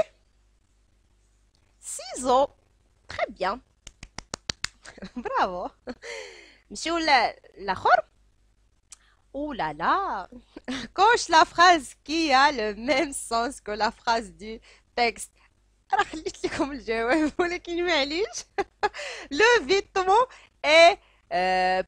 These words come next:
بري ا، بري ا بورتي. هاد لا فراز هادي، لو فيتمون اي بري ا بورتي. ما عليناش، هادي غندير لكم جواب، صافي نجاوب عليكم، لانه بحال هاد التمارين كاينين جايين في الصفحات الاخرين ان شاء الله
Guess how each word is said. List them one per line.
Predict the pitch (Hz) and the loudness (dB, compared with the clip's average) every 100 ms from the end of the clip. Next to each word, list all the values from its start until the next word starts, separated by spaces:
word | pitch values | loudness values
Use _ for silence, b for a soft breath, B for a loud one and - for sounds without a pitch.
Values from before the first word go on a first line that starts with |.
| - - | -8 -4
بري | 320 381 415 - _ - | 0 2 0 -8 _ 2
ا، | 262 311 - _ 302 | 4 4 2 _ -6
بري | 254 - - 349 285 | -6 -8 -8 0 2
ا | 302 | 2
بورتي. | 247 247 - - - | -2 -4 -12 -20 -4
هاد | 214 214 | -4 0
لا | 247 | 0
فراز | - 196 | 0 0
هادي، | 226 330 480 - b 220 | 0 0 -4 -6 b 0
لو | 262 240 | 0 0
فيتمون | 269 - 370 285 | -4 -2 -2 -2
اي | |
بري | - 370 370 | -4 -4 2
ا | 339 | 2
بورتي. | - 294 - - - | 2 -2 -4 -14 -4
ما | 254 | -2
عليناش، | 226 202 196 | -2 -4 -6
هادي | 226 | -4
غندير | 233 233 | -2 -4
لكم | 233 226 | -8 -8
جواب، | 214 208 185 180 | -4 -2 -2 -4
صافي | 233 220 | -8 -6
نجاوب | 220 196 | -6 -4
عليكم، | 185 196 196 | -4 -6 -8
لانه | 214 254 | -6 -6
بحال | 254 294 | -4 -2
هاد | 262 202 | 0 2
التمارين | 196 185 - 277 349 330 | 0 0 -4 -2 -2 -2
كاينين | 359 349 247 | -2 -4 -4
جايين | 240 285 285 | -6 -6 -6
في | |
الصفحات | - 269 254 277 | -6 -6 -6 -10
الاخرين | 254 247 | -10 -12
ان | 240 | -12
شاء | - | -12
الله | 190 - | -14 -18